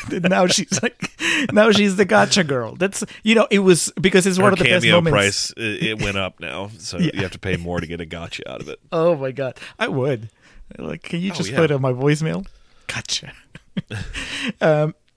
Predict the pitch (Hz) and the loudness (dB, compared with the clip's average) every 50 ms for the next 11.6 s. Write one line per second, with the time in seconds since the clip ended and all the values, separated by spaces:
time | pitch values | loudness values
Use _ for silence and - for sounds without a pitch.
0 | _ _ _ _ _ - - 214 185 214 220 240 240 226 190 180 208 202 185 165 | _ _ _ _ _ 0 2 2 4 4 4 6 6 4 4 6 6 6 8 6
1 | 185 196 190 180 170 160 180 - 143 160 160 165 160 - 156 139 131 131 131 160 | 6 6 6 6 6 6 4 4 2 2 4 2 2 2 0 0 2 2 2 4
2 | 170 160 147 131 139 143 143 127 143 135 139 135 139 170 165 135 131 127 127 131 | 4 4 4 4 4 2 2 2 -2 -2 0 0 -2 0 0 -2 -2 -2 -4 -4
3 | - 131 127 123 - - 175 208 202 175 143 110 120 117 113 123 120 123 131 127 | -4 -4 -4 -2 2 2 2 4 4 2 2 2 0 -4 -6 -6 -6 -8 -10 -12
4 | - - - - - 123 127 139 143 135 143 127 117 - 160 185 180 147 131 120 | -14 -18 -20 -14 -8 -4 -2 -2 0 0 -2 -2 0 0 2 2 2 2 0 0
5 | - 143 131 123 117 107 110 117 113 120 - - - - - - - 151 151 147 | 0 -2 -2 -2 -4 -6 -6 -8 -8 -8 -10 -16 -20 -20 -8 -2 2 2 4 4
6 | 147 143 135 - 165 175 165 147 139 127 123 117 113 113 117 123 - - - - | 4 2 2 2 2 2 2 2 2 0 -2 -4 -6 -8 -10 -12 -16 -18 -20 -20
7 | - - - - 156 147 147 139 127 175 196 185 170 - - 165 147 135 - - | -20 -6 0 2 4 4 4 4 4 4 4 4 4 4 2 0 0 0 0 0
8 | 156 143 - - - - _ - - - - - - 185 - - 175 151 110 - | 0 0 0 -4 -8 -16 _ -14 -12 -10 -8 -6 -6 -6 -6 -6 -6 -8 -8 -10
9 | _ _ _ _ - 143 131 127 135 151 165 170 147 139 131 - - 127 127 127 | _ _ _ _ -10 -8 -4 0 0 2 2 2 0 0 -2 -2 -2 0 0 0
10 | 123 110 110 113 135 127 - 139 127 127 131 135 135 - 127 120 - 113 113 - | -2 -4 -4 -4 -4 -2 0 0 0 2 2 0 0 -2 -4 -4 -4 -8 -10 -6
11 | - - 175 170 160 160 160 151 135 135 123 - | 0 2 4 6 8 8 6 6 4 0 -2 -4